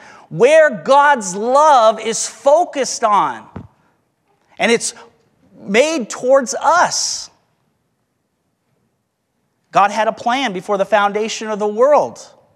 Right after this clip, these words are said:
And he chose you. He redeemed you. He called you to himself. And that alone should tell us something about the love of God.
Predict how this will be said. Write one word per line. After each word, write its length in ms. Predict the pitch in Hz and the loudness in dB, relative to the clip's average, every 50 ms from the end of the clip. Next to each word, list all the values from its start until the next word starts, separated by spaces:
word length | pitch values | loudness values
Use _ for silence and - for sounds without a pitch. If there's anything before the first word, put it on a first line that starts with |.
| _ _ _ _ _ _ _ _ _ _ _ _ _ _ _ _ _ _ _ _ | _ _ _ _ _ _ _ _ _ _ _ _ _ _ _ _ _ _ _ _
And 120 | - 190 220 | -6 -4 -4
he 100 | 240 220 | -2 -2
chose 560 | - - - 277 262 294 349 339 277 - - | -2 -2 2 2 2 2 2 -2 -6 -8 -8
you. 240 | 190 139 104 - - _ _ _ _ _ _ _ _ _ _ _ _ _ _ _ _ _ - - | -8 -10 -10 -12 -16 _ _ _ _ _ _ _ _ _ _ _ _ _ _ _ _ _ -14 -6
He 140 | - 254 269 | -4 -4 -2
redeemed 680 | 247 262 233 165 - 202 254 302 349 370 359 320 220 | -2 -4 -4 -4 -4 -4 -2 -2 -2 -2 -2 -4 -4
you. 280 | 196 202 175 151 123 - - - - | -4 -4 -6 -6 -6 -8 -14 -10 -6
He 140 | - 269 247 | -4 -4 -4
called 720 | - - - - - 254 294 330 370 415 415 370 294 220 | -4 -6 -6 -2 2 4 4 6 6 4 4 2 -2 -6
you 420 | 208 202 214 190 156 131 117 107 - _ _ _ _ _ _ _ _ _ _ _ | -8 -6 -6 -6 -6 -6 -8 -12 -16 _ _ _ _ _ _ _ _ _ _ _
to 120 | - 226 247 | -4 -2 -2
himself. 840 | 262 254 240 - 302 311 349 370 277 147 - - - - - _ _ _ _ _ _ _ _ _ _ _ _ _ _ _ _ _ _ _ _ _ _ _ _ _ _ _ _ _ _ _ _ _ _ _ _ _ _ _ _ _ _ _ _ _ _ _ _ _ _ _ - | -2 -2 0 0 2 2 2 2 0 -2 -4 -8 -16 -20 -20 _ _ _ _ _ _ _ _ _ _ _ _ _ _ _ _ _ _ _ _ _ _ _ _ _ _ _ _ _ _ _ _ _ _ _ _ _ _ _ _ _ _ _ _ _ _ _ _ _ _ _ -12
And 100 | 123 131 | -2 0
that 120 | 165 185 | 2 2
alone 300 | 175 160 180 208 202 175 | 2 2 0 0 -2 -4
should 260 | - - - 143 139 | -8 -10 -12 -12 -14
tell 240 | - - 208 208 208 | -8 -4 -2 0 0
us 100 | 170 147 | -2 -2
something 300 | - - 165 160 - 147 | -4 -8 -8 -8 -10 -6
about 220 | 147 151 151 151 - | -2 0 -2 -2 -2
the 80 | 143 | -4
love 200 | 143 151 151 147 | -2 -2 -2 -2
of 140 | 151 143 147 | -4 -6 -8
God. 340 | 147 170 190 202 - 107 | -6 -6 -6 -6 -10 -16